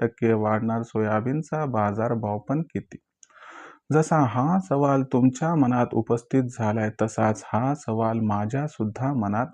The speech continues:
उपस्थित झालाय. चांद्यापासून बांध्यापर्यंतचा सामान्य सोयाबीन उत्पादक कास्तकार बांधव हा आजच्या कंडिशनला विचारायला लागलाय की अखेर पंधरा डिसेंबर नंतर आता देशांतर्गत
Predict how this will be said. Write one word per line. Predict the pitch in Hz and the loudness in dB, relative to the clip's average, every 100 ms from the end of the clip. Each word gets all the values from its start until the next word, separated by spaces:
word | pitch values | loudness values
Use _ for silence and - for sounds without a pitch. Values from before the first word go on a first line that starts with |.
| - | -6
उपस्थित | 101 101 - - 123 | -4 -4 -4 -6 -6
झालाय. | 127 104 92 - _ _ - - - - _ - | -8 -12 -12 -16 _ _ -20 -20 -20 -20 _ 0
चांद्यापासून | 139 143 175 196 170 160 170 156 | 4 4 4 2 -2 -4 0 2
बांध्यापर्यंतचा | 127 123 139 170 160 131 131 131 131 | 2 4 2 2 0 2 2 2 0
सामान्य | 127 117 120 139 165 175 | 0 2 2 2 2 0
सोयाबीन | - 117 117 113 151 | 0 0 0 0 0
उत्पादक | 170 - - 117 117 113 | 0 0 0 2 2 0
कास्तकार | 110 113 117 - 110 110 | 0 0 -2 0 0 2
बांधव | 110 135 143 127 127 | 2 2 4 2 0
हा | 143 147 | -2 0
आजच्या | 151 - 180 185 | -2 -2 -2 0
कंडिशनला | 139 127 127 135 - 120 127 160 | 2 2 2 0 0 -2 0 0
विचारायला | 135 127 - 180 180 127 113 127 | 0 -2 -2 -2 0 -2 -2 -2
लागलाय | 131 101 98 107 - - _ - - - - _ | -2 -2 -4 -6 -12 -16 _ -20 -20 -20 -20 _
की | 156 | 2
अखेर | 151 143 - 151 | 4 0 2 2
पंधरा | 143 131 127 135 156 | 4 2 4 2 2
डिसेंबर | 156 123 127 117 113 113 | 2 0 0 2 2 2
नंतर | 113 120 131 113 - | 2 2 2 0 0
आता | - 107 - 107 | 0 -2 0 -2
देशांतर्गत | 101 107 107 156 165 170 165 160 | 2 0 0 -2 -2 0 2 2